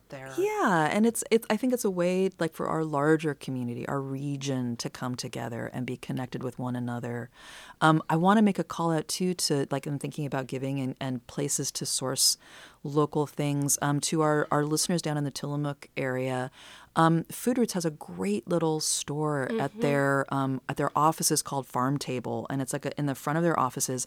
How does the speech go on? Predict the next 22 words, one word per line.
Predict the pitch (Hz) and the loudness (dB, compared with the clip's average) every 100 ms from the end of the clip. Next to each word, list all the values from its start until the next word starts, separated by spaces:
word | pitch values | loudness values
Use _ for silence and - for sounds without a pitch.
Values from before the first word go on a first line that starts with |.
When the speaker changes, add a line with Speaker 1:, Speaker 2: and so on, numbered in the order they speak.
| - - - - | -10 -18 -10 0
Speaker 2:
and | 196 | 0
it's | - | 2
just | 226 - | 4 4
stocked | - - 190 190 - 156 | 4 0 -4 -4 -4 0
with | 143 - | 0 -2
local | 147 151 - 139 - | 0 0 0 -6 -6
products | - - 180 180 175 - | -12 -2 2 4 2 0
from | - 165 | -2 -2
local | 151 160 | -2 -4
farms, | - - 147 147 147 147 147 - | -6 -4 0 2 2 2 -2 -6
produce, | - 165 160 160 156 156 - - - - - - | -2 0 4 4 4 4 4 4 -4 -20 -20 0
um, | 147 143 143 | 4 4 4
value | 127 143 156 151 151 | 2 4 4 4 2
add | 135 135 135 139 - | 2 2 2 0 -6
products, | - 135 139 135 135 - - - - | 0 2 4 4 2 0 0 0 -2
you | 139 | -4
know, | 123 | -2
salt, | 117 - - 147 143 139 139 - - - - _ - 135 | 0 0 0 2 2 2 0 -6 -12 -18 -20 _ -14 -6
dried | - 135 139 143 143 | 2 4 4 2 0
Speaker 1:
So | |
if | |
you're | 143 | 2